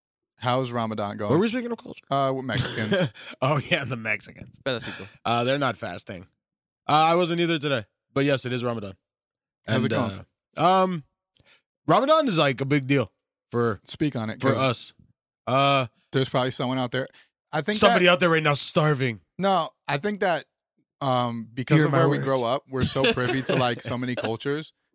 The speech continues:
Speaker 1: that, like, we think everyone knows this shit. But, like, if there's a dude listening in, like, Montana right now,
Speaker 2: Yeah, there's
Speaker 1: he
Speaker 2: no
Speaker 1: might be
Speaker 2: Arabs
Speaker 1: like,
Speaker 2: in
Speaker 1: "Yo,
Speaker 2: Montana,
Speaker 1: what
Speaker 2: that's for
Speaker 1: the
Speaker 2: sure.
Speaker 1: fuck is Ramadan?"
Speaker 2: Large Egyptian population in Michigan, though.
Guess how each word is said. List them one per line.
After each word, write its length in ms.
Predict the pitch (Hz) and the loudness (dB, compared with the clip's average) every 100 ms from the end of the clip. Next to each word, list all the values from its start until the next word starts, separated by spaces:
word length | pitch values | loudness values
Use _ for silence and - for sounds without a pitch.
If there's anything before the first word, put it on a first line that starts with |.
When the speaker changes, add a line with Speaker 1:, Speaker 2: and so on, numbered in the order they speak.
| _ | _
Speaker 1:
that, 140 | 131 | -4
like, 280 | 127 120 - - _ _ 320 330 - 220 - | -2 -4 -6 -16 _ _ 2 2 -2 -10 -8
we 100 | 131 | -4
think 240 | 147 180 180 | -2 -2 -2
everyone 420 | 120 123 143 135 123 | -4 -2 0 -2 -2
knows 380 | 113 127 123 | -2 -4 -6
this 180 | 139 147 | -4 -4
shit. 280 | - 156 165 _ _ | -2 -4 -4 _ _
But, 120 | 139 | -2
like, 160 | 135 139 | -2 -2
if 100 | 127 | -2
there's 200 | 151 175 | 0 0
a 80 | |
dude 280 | 175 151 156 | -2 -2 -2
listening 320 | 135 - 135 | -2 -2 -4
in, 80 | 135 | -4
like, 120 | 120 | -6
Montana 540 | 113 113 107 104 107 113 | -4 -4 -4 -4 -4 -4
right 160 | 123 | -4
now, 260 | 131 135 147 _ _ - | -4 -6 -8 _ _ -4
Speaker 2:
Yeah, 100 | 131 | 0
there's 120 | 139 | 2
Speaker 1:
he 60 | |
Speaker 2:
no 60 | 151 143 | 4 6
Speaker 1:
might 40 | |
be 60 | 139 | 6
Speaker 2:
Arabs 240 | 139 131 | 4 4
Speaker 1:
like, 0 | |
Speaker 2:
in 40 | 127 | 0
Speaker 1:
"Yo, 80 | 135 | 0
Speaker 2:
Montana, 380 | 127 110 127 120 | 0 -2 -2 2
Speaker 1:
what 100 | 156 | 2
Speaker 2:
that's 100 | 202 | 0
for 80 | - | -2
Speaker 1:
the 100 | 123 | -2
Speaker 2:
sure. 100 | 110 | -2
Speaker 1:
fuck 440 | - - 139 147 | -8 -8 -2 -2
is 200 | 127 120 | -4 -6
Ramadan?" 480 | 110 120 113 98 98 | -4 -4 -4 -6 -2
Speaker 2:
Large 320 | 156 170 185 165 | 2 2 2 0
Egyptian 360 | 151 160 165 | 0 -2 0
population 520 | 156 156 151 156 131 131 | 0 2 2 0 -2 -4
in 240 | 127 123 | -4 -4
Michigan, 440 | 131 117 120 101 | -2 -4 -6 -8
though. 120 | 90 | -12